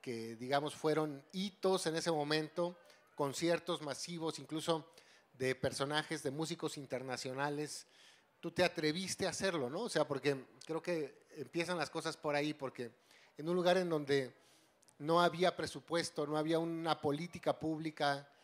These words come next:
digamos, seria, consistente de la cultura, hay mucho desprecio, ¿no? Hay mucho desprecio, o había mucho desprecio en la clase política anterior, eh, en todo, en muchas cosas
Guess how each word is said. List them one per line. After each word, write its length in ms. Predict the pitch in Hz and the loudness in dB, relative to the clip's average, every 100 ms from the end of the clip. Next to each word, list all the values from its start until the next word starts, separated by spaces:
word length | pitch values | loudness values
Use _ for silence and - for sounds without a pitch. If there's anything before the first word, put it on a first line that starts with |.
| _ - | _ -10
digamos, 360 | 139 147 151 | 2 4 4
seria, 400 | - 165 165 151 | 2 0 2 -2
consistente 680 | - 135 - - 156 151 151 | -2 -6 -8 -4 0 0 -2
de 80 | 135 | -2
la 120 | 120 | -2
cultura, 520 | - 131 - 180 175 | -2 -6 0 2 4
hay 120 | 156 165 | 2 0
mucho 260 | 196 190 | 0 0
desprecio, 720 | 151 - - 156 - 175 196 - _ | 0 0 0 0 0 -4 -6 -10 _
¿no? 180 | 135 233 | -16 -14
Hay 80 | 208 | -14
mucho 240 | 165 160 160 | -12 -6 -4
desprecio, 640 | 135 165 160 - 170 160 - - - - - _ | -4 -4 -2 -2 -2 -4 -12 -20 -20 -20 -20 _
o 100 | - | -4
había 180 | 131 160 | 4 4
mucho 220 | 185 185 | 4 4
desprecio 460 | 165 - 170 160 170 | 2 2 0 0 0
en 80 | 151 | -2
la 80 | 131 | 0
clase 300 | 151 147 151 | 0 0 0
política 580 | 147 139 147 156 - | -2 -4 -6 -10 -2
anterior, 540 | 135 120 123 131 135 131 - _ _ - _ _ | -2 0 -2 2 0 0 -6 _ _ -20 _ _
eh, 1040 | 139 123 120 110 110 104 104 98 - 67 - _ | -4 -2 0 -2 -2 -4 -8 -12 -16 -20 -20 _
en 160 | 143 123 | -12 0
todo, 340 | 151 143 139 | 4 6 4
en 80 | 135 | 0
muchas 260 | 151 156 - | -2 -4 -2
cosas 600 | 139 131 143 143 - | -2 -2 -4 -8 -12